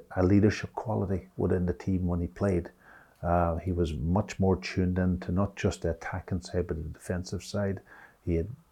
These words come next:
I think he learned him the responsibility that he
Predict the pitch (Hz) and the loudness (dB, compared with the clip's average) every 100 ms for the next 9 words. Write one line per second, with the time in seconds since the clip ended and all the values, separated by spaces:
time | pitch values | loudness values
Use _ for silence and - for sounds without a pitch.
0 | _ _ - - - - 95 - 95 95 | _ _ -16 -14 -12 -6 -6 -2 0 2
1 | 92 95 92 87 95 101 85 80 - 90 | 2 2 0 -2 -4 -4 -2 -4 2 2
2 | 90 95 92 92 92 98 98 | 2 -2 2 2 0 -2 -2